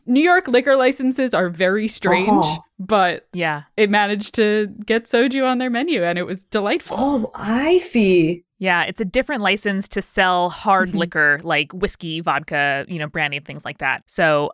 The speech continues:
Speaker 3: I think that's maybe a happy side effect of very stringent liquor laws, that if you're
Speaker 1: <laughs>
Speaker 3: interested in something a little bit stronger than either beer or wine, soju is available to you. But you said it was classified as a spirit as well. So I think it's a really interesting just kind of, like, Venn diagram between those two spheres.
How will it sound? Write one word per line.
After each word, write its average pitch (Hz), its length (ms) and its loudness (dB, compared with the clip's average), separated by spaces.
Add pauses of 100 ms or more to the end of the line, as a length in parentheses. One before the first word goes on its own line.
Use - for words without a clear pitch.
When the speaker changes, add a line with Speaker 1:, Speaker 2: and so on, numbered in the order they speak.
Speaker 3:
I 165 420 0
think 202 160 -4
that's 196 320 -2
maybe 190 420 -6
a 175 160 0
happy 190 440 -6
side 190 320 -2
effect 320 460 -2
of 202 180 2
very 202 560 -2
stringent 196 680 0
liquor 185 300 -2
laws, 127 400 -2
that 160 320 0
if 220 120 -2
you're 220 120 -2
Speaker 1:
<laughs> 233 80 -2
Speaker 3:
interested 226 240 -2
in 208 80 0
something 196 480 -4
a 190 60 -2
little 190 120 2
bit 170 140 -6
stronger 202 480 0
than 180 180 -4
either 208 220 2
beer 190 220 0
or 180 200 0
wine, 202 360 -4
soju 175 400 -4
is 156 80 -10
available 170 400 -2
to - 160 -16
you. - 180 -12
But 175 220 -2
you 185 80 -8
said 214 140 -2
it - 20 -4
was 180 100 -8
classified 180 380 -2
as 151 60 -8
a 160 40 -6
spirit 180 400 -2
as 156 160 -4
well. 160 220 2
So 185 100 -2
I - 20 -4
think 294 140 -6
it's 294 120 -8
a 269 40 -4
really 240 300 0
interesting 202 520 -6
just 175 180 -10
kind 180 180 -6
of, 170 100 -4
like, 156 180 -2
Venn 196 300 -2
diagram 156 680 -4
between 170 420 -10
those 151 200 -8
two 143 500 -8
spheres. - 540 -12